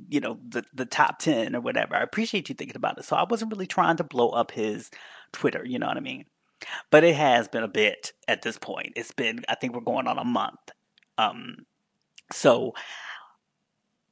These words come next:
never one to just, you know, wait on something that I can feel like I can make happen. I just thought,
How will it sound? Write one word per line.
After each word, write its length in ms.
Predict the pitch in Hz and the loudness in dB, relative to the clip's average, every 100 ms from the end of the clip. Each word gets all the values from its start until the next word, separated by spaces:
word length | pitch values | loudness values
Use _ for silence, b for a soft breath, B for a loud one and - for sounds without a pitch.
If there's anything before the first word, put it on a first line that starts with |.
| - | -10
never 360 | 156 208 220 | 0 4 6
one 340 | 226 165 165 160 | 4 6 4 4
to 260 | - 165 | 0 -2
just, 520 | 143 151 135 - - 135 | 2 4 4 0 -8 -8
you 100 | 131 | 0
know, 460 | 101 104 107 107 - _ _ _ _ _ - - - | 0 0 -2 -6 -14 _ _ _ _ _ -20 -20 -20
wait 460 | 127 147 143 - - 123 | 4 6 6 0 0 4
on 180 | 120 | 4
something 440 | 117 123 110 131 117 | 4 0 0 -2 -4
that 140 | 76 | 0
I 140 | 120 120 | 0 0
can 100 | 117 | -6
feel 160 | - 123 | -2 2
like 220 | 117 - | 2 2
I 60 | 110 | -2
can 180 | 120 | -2
make 240 | 110 117 - | -2 -2 0
happen. 520 | 185 185 - 117 170 B B B | 2 2 2 -6 -8 B B B
I 120 | 302 | 2
just 240 | - 285 - | 2 0 4
thought, 240 | 202 208 | 6 6